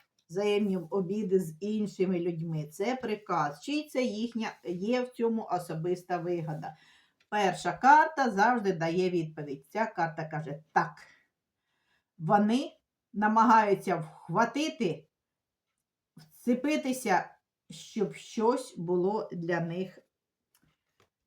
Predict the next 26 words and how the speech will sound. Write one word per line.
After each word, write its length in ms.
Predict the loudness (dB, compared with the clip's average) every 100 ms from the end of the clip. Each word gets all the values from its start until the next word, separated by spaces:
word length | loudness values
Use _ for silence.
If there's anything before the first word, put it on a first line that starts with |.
| _ -10
е, 260 | -8 -6 -8 -16 -20 -20 -20 -20 _ _ _ _ _ _ _ _ _
вигода 580 | -8 -6 -4 -6 -8 -8
в 100 | -8
їхню 400 | -8 -10 -10 -12
сторону. 460 | -10 -12 -10 -12 -14
І 100 | -12
вони 300 | -8 -4 -6
все, 440 | -6 -12 -10 -10 -12 _ _
е, 340 | -12 -10 -10 -14
дж-, 140 | -20 _
е, 220 | -12 -10 -12
жезли, 480 | -10 -10 -10 -10
це, 180 | -12 -12
е, 120 | -14 -14 _ _
рух, 640 | -10 -4 -4 -4 -8 -14 _ _
вони 260 | -8 -6 -6
все 300 | -8 -6 -4
роблять 440 | -4 -6 -8 -10
для 140 | -10 -12
того, 480 | -8 -4 -4 -6 -10 _ _
щоб 280 | _ -10 -10
щось 400 | -6 -6 -6 -10
урвати 680 | -10 -8 -4 -2 -2 -4 -10 -8
і 100 | -12
швидко, 760 | -10 -8 -8 -8 -6 -6 -6 _ _ _ _ _ -20 _ _ _ _ _ _ _ _ _ _ _ _ _ _ -16
м, 160 | -16